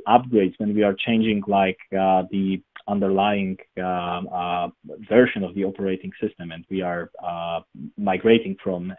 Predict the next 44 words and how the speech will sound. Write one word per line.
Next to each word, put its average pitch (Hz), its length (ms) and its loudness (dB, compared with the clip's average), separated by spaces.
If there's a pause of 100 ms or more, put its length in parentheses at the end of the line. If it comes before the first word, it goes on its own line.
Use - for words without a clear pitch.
uh, 85 220 -4
eighteen 98 260 -6
oh 92 180 -4
four 101 220 0
L 95 140 -6
T 95 200 -6
S - 160 -10
to - 60 -20
twenty 98 240 -6
oh 82 80 -8
four 98 240 -6
L 92 220 -8
T 98 120 -6
S, 98 120 -2 (760)
uh, 98 200 6 (100)
this 135 140 8
is 120 80 2
a 120 40 8
major 127 300 10 (140)
step, 127 280 8
and 113 240 0
obviously, 117 760 6
uh, 104 380 6
this 117 140 0
is 110 120 -2
not 117 200 4
something 131 360 0
that, 104 160 4 (200)
uh, 104 160 4
we 107 120 2
would 101 160 -4
recommend, 107 560 2 (200)
uh, 101 360 2 (200)
making 107 640 0 (160)
an 98 320 -4 (120)
automatic 90 680 4
option, 92 380 -10
so 85 140 -10
that, 85 220 -10 (300)
uh, 85 300 -8 (180)
imagine 110 320 4
you 104 140 4
are 98 80 4
running, 101 420 2